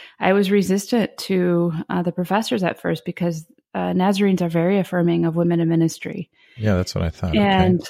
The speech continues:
Speaker 1: um, and so the professors would talk about women pastors, and I'd raise, raise my hand and I'd say, "Oh no, not, not the lead pastor." You know, that's, you know,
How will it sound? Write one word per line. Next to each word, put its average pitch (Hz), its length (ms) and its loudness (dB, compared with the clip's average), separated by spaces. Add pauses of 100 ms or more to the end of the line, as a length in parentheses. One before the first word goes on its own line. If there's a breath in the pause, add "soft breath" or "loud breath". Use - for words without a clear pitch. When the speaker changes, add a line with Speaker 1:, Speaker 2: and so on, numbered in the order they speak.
(160)
Speaker 1:
um, 185 280 2
and 190 140 -2
so 196 80 -8
the 196 100 0
professors 202 540 0
would 185 100 0
talk 185 220 -6
about 185 400 -2
women 185 320 2
pastors, 190 460 0
and 180 100 2
I'd 185 120 -2
raise, 185 380 -4
raise 185 240 -2
my 170 80 -4
hand 196 360 0
and 170 120 -2
I'd 165 140 -4
say, 170 200 -4
"Oh 196 160 0
no, 170 520 2
not, 196 380 0 (120)
not 208 200 -2
the 254 100 -2
lead 302 240 2
pastor." 220 600 0
You 202 160 2
know, 180 180 2
that's, 180 400 -2
you 196 220 -10
know, - 80 -10